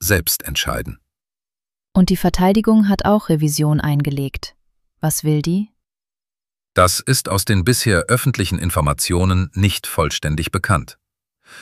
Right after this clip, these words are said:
Speaker 1: Typischerweise versucht die Verteidigung, das Urteil insgesamt anzufechten,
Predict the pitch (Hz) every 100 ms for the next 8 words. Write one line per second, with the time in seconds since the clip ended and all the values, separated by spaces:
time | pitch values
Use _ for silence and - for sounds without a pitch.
0 | - _ - 156 151 120 92 98 107 123
1 | 101 76 107 - - 76 62 85 92 95
2 | 104 101 - - 85 - - 107 113 107
3 | 110 - 101 101 - 101 87 113 113 -
4 | 82 73 - - 67 - - 80